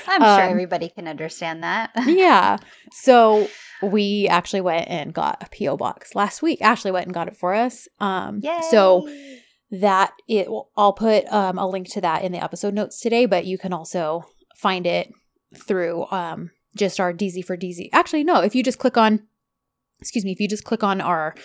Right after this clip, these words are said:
Speaker 2: website, which is always in the episode notes,
Speaker 1: Mm-hmm.
Speaker 2: then you go to our website, click on our website, click on contact, right? And then
Speaker 1: Mm-hmm.
Speaker 2: it'll have an email form. And then if you scroll below the email form, it has mailing address for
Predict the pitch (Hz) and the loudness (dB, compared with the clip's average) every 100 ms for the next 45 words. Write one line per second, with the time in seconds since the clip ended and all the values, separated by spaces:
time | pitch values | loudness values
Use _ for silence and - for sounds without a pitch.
0 | - _ 190 294 269 165 180 196 196 175 | -20 _ 2 2 2 0 0 -2 -4 0
1 | 190 190 180 175 - 170 147 - 120 175 | 4 4 2 -4 -8 -10 -14 -14 -14 -14
2 | - - _ _ - 226 185 185 175 175 | -16 -20 _ _ -10 -4 -2 0 -2 -6
3 | 185 - 190 185 180 214 208 185 185 180 | -10 -10 -2 2 4 4 2 0 -4 -2
4 | 202 214 214 196 175 180 175 - _ _ | -4 -2 -2 -2 -2 -4 -4 -8 _ _
5 | _ - 208 208 180 180 - 233 220 180 | _ -2 0 2 -2 -2 2 2 2 0
6 | 185 - - 170 254 - _ _ _ 226 | -2 -4 0 2 2 -2 _ _ _ 2
7 | 214 196 202 202 214 202 196 185 175 214 | 4 2 0 4 4 6 4 2 0 2
8 | 226 247 262 285 294 330 339 208 202 190 | 6 6 6 4 6 4 2 -2 -2 -2
9 | 180 180 - 196 160 165 160 170 269 370 | -4 -6 -2 -2 0 -2 -4 -4 -2 2
10 | 277 214 208 190 196 202 196 190 175 175 | 2 2 0 0 0 -2 -4 -2 0 0
11 | 170 165 - - - - - 220 220 208 | 0 -6 -12 -20 -20 -8 4 6 6 4
12 | 196 196 196 - - 185 156 156 | 2 2 2 -2 0 0 0 -2